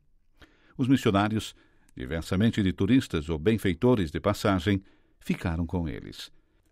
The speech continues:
Com infinita paciência, ajudaram-nos no difícil processo de se manterem senhores de sua identidade,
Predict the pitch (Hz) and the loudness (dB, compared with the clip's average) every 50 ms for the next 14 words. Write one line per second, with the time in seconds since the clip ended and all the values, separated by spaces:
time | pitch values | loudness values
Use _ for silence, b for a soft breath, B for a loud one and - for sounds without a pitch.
0 | _ _ - 78 82 90 90 - 123 113 127 160 - - 135 - - 120 120 - | _ _ -4 -2 0 0 2 2 4 4 4 4 4 2 2 2 2 0 0 2
1 | - 113 127 139 131 - - 117 107 - - 127 131 123 147 139 151 156 156 156 | 2 2 2 2 2 0 0 -2 -2 -2 0 0 2 2 4 4 4 4 4 4
2 | 151 143 139 - - - - - 131 131 147 139 127 139 - - - 190 185 - | 4 4 4 2 0 -6 -4 0 4 4 4 6 4 2 2 2 -2 -2 -2 0
3 | - 160 123 - 123 113 98 - - 147 151 160 - - 143 135 123 - - 131 | 0 0 2 4 4 4 2 2 2 4 4 4 2 2 2 2 4 4 4 4
4 | 131 110 90 127 131 135 135 123 - - 135 113 113 131 147 165 160 151 131 - | 4 4 4 4 4 4 4 2 2 4 4 4 6 4 4 4 2 0 0 0
5 | 139 120 - - 139 135 120 127 120 113 - 113 92 90 78 73 - - 52 - | -2 -2 0 2 2 4 4 4 2 4 2 0 2 2 0 -2 -6 -10 -14 -14